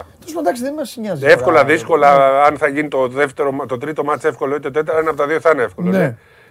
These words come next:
Speaker 2: Θα παλέψουνε σε ένα, γιατί θα είναι η τελευταία τους, ε, ε, προσπάθεια.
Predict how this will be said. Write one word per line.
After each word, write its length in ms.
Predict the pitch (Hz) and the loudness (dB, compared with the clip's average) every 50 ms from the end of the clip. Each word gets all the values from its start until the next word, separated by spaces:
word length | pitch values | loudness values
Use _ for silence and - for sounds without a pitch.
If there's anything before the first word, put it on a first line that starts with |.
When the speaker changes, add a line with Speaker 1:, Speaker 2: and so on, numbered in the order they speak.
| _ _ | _ _
Speaker 2:
Θα 180 | - 151 143 | -2 0 2
παλέψουνε 540 | 127 151 151 151 160 170 143 - - 127 117 | 4 4 4 4 4 4 2 0 -4 -8 -8
σε 220 | 107 - 135 131 147 | -4 -2 2 2 2
ένα, 280 | 165 175 160 151 143 | 4 2 0 0 0
γιατί 380 | 135 131 127 127 127 131 147 131 | -2 -2 -2 -4 -6 -8 -10 -8
θα 120 | - 143 | -4 -4
είναι 80 | 131 131 | -4 -4
η 40 | 123 | -4
τελευταία 380 | 131 120 117 113 - 143 135 120 | -6 -6 -6 -8 -8 -10 -10 -10
τους, 140 | 110 - - | -12 -14 -16
ε, 40 | 110 107 110 113 110 107 110 117 - - _ - - - - _ _ _ _ - _ - - | -14 -12 -12 -10 -10 -10 -12 -12 -14 -18 _ -20 -20 -20 -20 _ _ _ _ -20 _ -20 -18
ε, 60 | 120 107 98 92 92 92 92 92 92 98 95 - - | -14 -14 -12 -12 -12 -12 -12 -14 -14 -16 -16 -18 -18
προσπάθεια. 600 | - 123 117 - _ - 156 165 160 165 160 156 | -14 -14 -14 -10 _ 0 0 0 0 -2 -6 -6